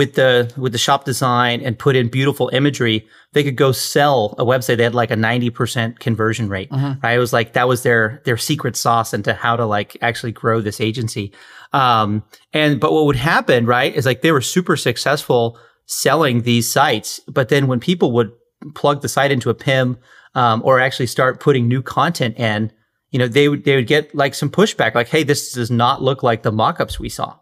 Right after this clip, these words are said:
Speaker 2: Mm-hmm.
Speaker 1: Right? And, and most of the reason was just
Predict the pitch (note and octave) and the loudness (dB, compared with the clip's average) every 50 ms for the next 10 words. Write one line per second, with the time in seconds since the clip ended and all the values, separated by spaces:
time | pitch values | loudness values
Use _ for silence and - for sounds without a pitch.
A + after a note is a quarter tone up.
0 | _ - C3+ C#3 D3+ D3 C3 - - C#3+ C#3 C#3 C#3+ D3+ D3+ D3 C#3+ C3+ C3 C3+ | _ -8 -6 -4 -4 -2 -2 0 0 0 0 0 0 0 0 0 0 0 0 2
1 | D#3 F#3+ G#3+ G#3+ - C3+ C3 A#2+ C#3+ F#3 G#3 - A#2 A2 G#2+ A2 A2 - - A#2+ | 4 4 2 0 -2 -4 -2 0 0 0 0 0 -2 0 0 -2 -2 -2 -4 -4
2 | - - - | -4 -6 -12